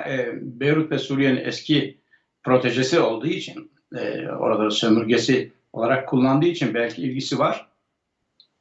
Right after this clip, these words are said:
Belki onun için Kıbrıs'ta yerleşmeye çalışıyor. Ama, e, sonunda Fransa'nın burada bir problemi yok.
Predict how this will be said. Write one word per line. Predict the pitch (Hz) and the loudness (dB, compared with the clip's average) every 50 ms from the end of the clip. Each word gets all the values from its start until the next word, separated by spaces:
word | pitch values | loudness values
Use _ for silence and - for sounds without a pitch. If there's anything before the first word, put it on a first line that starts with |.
| _ - | _ -8
Belki | - 117 123 131 127 131 139 | 2 4 6 6 6 6 4
onun | 147 156 | 4 4
için | 156 147 131 113 - | 4 2 -2 -4 -6
Kıbrıs'ta | - 123 107 117 110 - - - 110 | -8 -10 -8 -8 -8 -8 -6 -4 -2
yerleşmeye | 104 101 101 - - - - - 135 - | -2 -2 -4 -6 -8 -8 -8 -8 -8 -6
çalışıyor. | - - 135 131 - - 151 131 - - 160 - - _ _ _ _ _ _ _ _ _ _ _ _ _ - | -4 -2 -2 0 4 4 6 6 6 4 0 -4 -10 _ _ _ _ _ _ _ _ _ _ _ _ _ 4
Ama, | 131 127 123 127 151 - - - - | 6 8 8 8 6 2 0 -4 -6
e, | 120 110 107 107 | -8 -8 -8 -8
sonunda | - - 123 139 156 143 127 117 120 143 170 - - - - - - - | -8 -2 2 4 4 4 4 4 2 0 0 -2 -6 -10 -14 -14 -12 -6
Fransa'nın | 127 131 131 127 - 127 120 117 127 | -4 -2 -2 -2 -2 -2 -4 -2 -2
burada | 127 120 127 131 131 | 0 0 0 0 0
bir | - | -2
problemi | - - 131 117 107 110 - 156 190 | -6 -6 -4 -2 0 2 2 4 4
yok. | 180 - - - - - | 4 2 2 -2 -6 -12